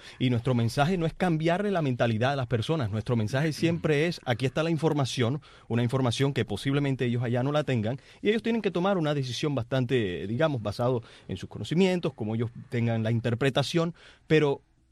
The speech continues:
esto puede estar atado con Cuba. Por ejemplo, ¿acaso los peloteros en Cuba tienen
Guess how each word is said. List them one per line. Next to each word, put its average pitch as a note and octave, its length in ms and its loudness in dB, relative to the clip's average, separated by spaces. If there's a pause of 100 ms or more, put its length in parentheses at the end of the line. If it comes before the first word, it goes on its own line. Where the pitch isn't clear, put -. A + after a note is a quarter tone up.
(120)
esto E3+ 240 -6
puede A3 140 0
estar G3 220 0
atado G#3 320 0
con G#2 180 -2
Cuba. F#2 280 -6
Por C3+ 120 0
ejemplo, A#2+ 400 0 (280)
¿acaso E3 380 -2
los F3 140 0
peloteros C#3+ 640 0
en A2 100 0
Cuba D#3+ 400 0 (120)
tienen D3+ 440 0